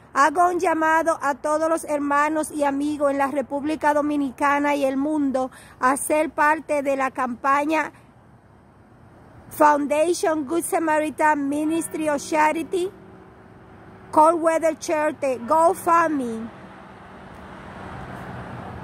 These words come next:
Por favor, únase a la campaña en las redes sociales y compártala en su Facebook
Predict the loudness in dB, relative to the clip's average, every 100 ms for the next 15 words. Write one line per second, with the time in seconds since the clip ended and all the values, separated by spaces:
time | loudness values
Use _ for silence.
0 | -14 -14 -14 -12 -12 -10 -10 -10 -10 -10
1 | -12 -6 0 0 2 2 2 2 0 -2
2 | -2 -2 -2 -2 0 0 0 -4 0 0
3 | 2 0 -2 -4 -14 -8 -2 0 0 0
4 | 2 2 0 -2 0 2 2 4 2 -2
5 | -2 -2 0 2 2 2 0 2 0 0
6 | 0 0 -4 -6 -4 0 0 0 -4 -2
7 | -2